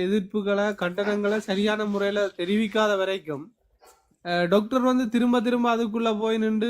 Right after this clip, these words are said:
அடிபடுறதுல ஒரு பிரயோசனமும் இல்லை. எனக்காக ஒருத்தர் சண்டை பிடிக்கிறாருன்னு சொன்னா, அதுல பயன்பெற போறது நானுன்னு சொன்னா, நான் எந்த எதிர்ப்பையும் எந்த ஆதங்கத்தையும் வெளிப்படுத்தத்தானே வேணும். ஒருத்தர் சண்டை பிடிச்சு வழக்குகளை தனக்கு வேண்டி கொண்டு வருவார்,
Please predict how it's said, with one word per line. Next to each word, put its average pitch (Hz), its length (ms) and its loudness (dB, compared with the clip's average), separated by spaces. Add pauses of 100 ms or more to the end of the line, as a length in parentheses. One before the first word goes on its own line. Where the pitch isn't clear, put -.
அடிபடுறதுல 220 560 0
ஒரு 277 160 2
பிரயோசனமும் 247 640 -2
இல்லை. 131 220 -8 (600)
எனக்காக 226 640 4 (140)
ஒருத்தர் 220 400 -4
சண்டை 202 340 -2
பிடிக்கிறாருன்னு 208 640 -2
சொன்னா, 185 340 -4 (680)
அதுல 208 260 2
பயன்பெற 247 640 0
போறது 240 360 -4
நானுன்னு 226 440 -2
சொன்னா, 214 400 -4
நான் 240 380 0
எந்த 247 280 -2 (720)
எதிர்ப்பையும் 247 640 0
எந்த 254 200 2
ஆதங்கத்தையும் 262 680 0
வெளிப்படுத்தத்தானே 220 680 -2
வேணும். 127 260 -6 (500)
ஒருத்தர் 190 460 2
சண்டை 220 380 4
பிடிச்சு 214 340 -2
வழக்குகளை 202 560 2
தனக்கு 196 360 -2
வேண்டி 185 260 -2
கொண்டு 180 300 2
வருவார், 160 420 -8